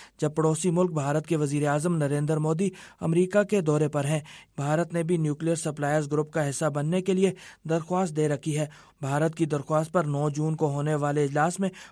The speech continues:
غور کیا جائے گا۔ تاہم چین نے بھارت کی رکنیت پر اعتراض کرتے ہوئے کہا کہ بھارت اور پاکستان دونوں ہی نے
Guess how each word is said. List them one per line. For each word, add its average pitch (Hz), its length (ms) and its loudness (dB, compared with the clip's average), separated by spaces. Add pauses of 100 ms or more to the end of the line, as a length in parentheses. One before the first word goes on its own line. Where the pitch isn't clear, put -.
غور 170 260 2
کیا 147 280 0
جائے 143 260 -2
گا۔ 156 120 2 (300)
تاہم 160 220 0
چین 160 240 -4
نے 170 160 -2
بھارت 147 400 -2
کی 160 120 -2
رکنیت 156 460 -2
پر 170 160 2
اعتراض 143 460 0
کرتے 151 260 -2
ہوئے 202 140 4
کہا 180 200 2 (340)
کہ 156 120 -2
بھارت 151 420 -2
اور 180 80 2
پاکستان 147 640 -2
دونوں 165 280 0
ہی 190 120 2
نے 190 120 0